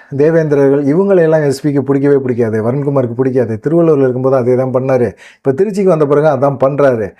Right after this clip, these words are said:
இவர் வந்து என்ன பண்றாருன்னா, இப்படி வந்து செ-,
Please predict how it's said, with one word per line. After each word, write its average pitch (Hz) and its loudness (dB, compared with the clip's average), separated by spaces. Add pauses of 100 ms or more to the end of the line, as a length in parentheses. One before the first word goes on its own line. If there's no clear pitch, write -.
(200)
இவர் 190 2
வந்து 156 0
என்ன 151 2
பண்றாருன்னா, 127 0 (960)
இப்படி 143 0
வந்து 147 2 (260)
செ-, 143 -2